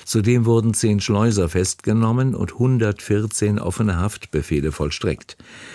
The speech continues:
Ferner stellten die Beamten siebzehn Verdächtige aus der islamistischen, rechts- und linksextremen Szene.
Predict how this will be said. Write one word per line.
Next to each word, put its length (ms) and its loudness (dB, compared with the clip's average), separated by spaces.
Ferner 480 2
stellten 400 -2
die 120 2
Beamten 680 -2
siebzehn 560 -2
Verdächtige 840 -2
aus 280 -6
der 200 -2
islamistischen, 920 -4
rechts- 540 -4
und 180 -2
linksextremen 1000 0
Szene. 680 -2